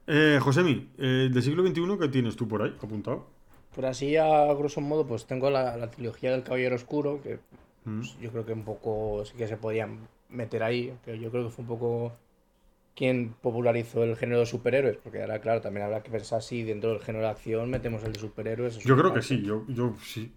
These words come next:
Speaker 2: Sí, yo creo que sí, que
Speaker 1: Yo
Speaker 2: en
Speaker 1: se lo metería, sí.
Speaker 2: un aspecto más global sí que es como una subdivisión.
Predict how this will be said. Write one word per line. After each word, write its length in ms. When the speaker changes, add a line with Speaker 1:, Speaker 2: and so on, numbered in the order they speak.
Speaker 2:
Sí, 260
yo 120
creo 120
que 100
sí, 140
que 160
Speaker 1:
Yo 80
Speaker 2:
en 20
Speaker 1:
se 120
lo 100
metería, 560
sí. 160
Speaker 2:
un 140
aspecto 340
más 200
global 280
sí 140
que 160
es 100
como 180
una 480
subdivisión. 680